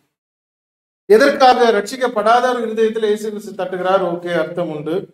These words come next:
ஆனால் ரட்சிக்கப்பட்டவருடைய இருதயத்திலும் ஏன் தட்ட வேண்டும்? ஒருவன் ஏன் அவனுடைய, அஹ், இருதயம் திறக்கப்பட வேண்டும், இயேசு கிறிஸ்து ஏன் தட்ட வேண்டும் என்பதையும் இந்த நாளிலே பார்க்கிறோம். முதலாவது அவர்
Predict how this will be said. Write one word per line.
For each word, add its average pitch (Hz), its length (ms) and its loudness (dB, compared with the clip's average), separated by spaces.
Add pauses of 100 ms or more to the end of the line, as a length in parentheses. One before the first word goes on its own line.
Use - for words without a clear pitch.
(600)
ஆனால் 240 320 4
ரட்சிக்கப்பட்டவருடைய 262 1040 -2
இருதயத்திலும் 226 640 -4
ஏன் 240 160 -4
தட்ட 208 160 -2 (100)
வேண்டும்? 170 240 -2 (300)
ஒருவன் 233 300 2 (120)
ஏன் 269 200 2
அவனுடைய, 240 400 0 (640)
அஹ், 175 200 -8
இருதயம் 247 420 2
திறக்கப்பட 208 440 2 (100)
வேண்டும், 185 260 -2 (160)
இயேசு 185 280 -2
கிறிஸ்து 190 260 -8 (120)
ஏன் 208 160 -2
தட்ட 180 260 -2
வேண்டும் 165 280 -6
என்பதையும் 156 440 -4 (380)
இந்த 160 180 -6
நாளிலே 156 300 2 (100)
பார்க்கிறோம். 139 400 -4 (460)
முதலாவது 269 500 4
அவர் 240 140 2